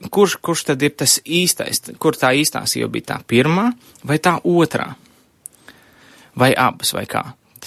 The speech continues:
Nu, man patīk, um, versija tāda.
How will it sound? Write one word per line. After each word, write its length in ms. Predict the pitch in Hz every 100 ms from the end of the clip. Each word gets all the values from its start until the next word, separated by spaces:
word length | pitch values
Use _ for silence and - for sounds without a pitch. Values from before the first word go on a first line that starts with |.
| - - - - - - - - - _ _ -
Nu, 160 | 151 -
man 160 | 165 202
patīk, 380 | 214 151 120 - - -
um, 300 | - 65 120 - _ _ _ _ - - - 127
versija 360 | 151 - 131
tāda. 340 | 139 123 110